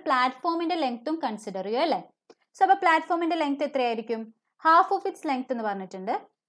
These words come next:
So സിക്സ് ഹൺഡ്രഡും ത്രീ ഹൺഡ്രഡും. അപ്പൊ ടോട്ടൽ ലെങ്ത് നയൻ ഹൺഡ്രഡ്. So ഇത് ക്രോസ് ചെയ്യണം. ട്രെയിനിന്റെ സ്പീഡ് s minus five meter per second ആണെങ്കിൽ അല്ലേ? So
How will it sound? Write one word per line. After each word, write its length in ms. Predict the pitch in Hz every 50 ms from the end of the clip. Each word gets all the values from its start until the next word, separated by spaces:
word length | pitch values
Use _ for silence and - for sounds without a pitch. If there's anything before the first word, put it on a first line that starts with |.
| _ _ _ -
So 80 | - 320 311 -
സിക്സ് 240 | 320 277 - - 320 320
ഹൺഡ്രഡും 360 | 320 302 302 320 285 359 427 - _ _ _ _ _ - 359
ത്രീ 160 | 359 370 370 339 285
ഹൺഡ്രഡും. 360 | 240 214 190 180 160 165 - - -
അപ്പൊ 120 | 240 240 320 320 -
ടോട്ടൽ 400 | 294 285 294 302 294 392 381 370 349
ലെങ്ത് 260 | 285 254 262 - - 381 403 302 247
നയൻ 200 | 214 208 208 202 196
ഹൺഡ്രഡ്. 360 | 190 180 170 165 165 160 - _ _ _ _ _ _ -
So 80 | - - 359 359
ഇത് 80 | 349 427 415 427
ക്രോസ് 320 | 370 320 294 294 320 302 - 285
ചെയ്യണം. 280 | 226 185 185 233 330 - - _ _
ട്രെയിനിന്റെ 360 | - 302 285 285 285 294 339 349 -
സ്പീഡ് 280 | - - 277 285 330 392 349 359
s 40 | - - 330
minus 280 | 330 330 311 339 330 - _ -
five 200 | 330 320 349 392 381 320
meter 220 | 269 254 - 247 240 -
per 60 | 285 277 -
second 260 | 220 - - 202 196 196 190
ആണെങ്കിൽ 320 | 185 185 185 196 233 269 294
അല്ലേ? 120 | 202 190 175 - - _ _ _
So 40 | _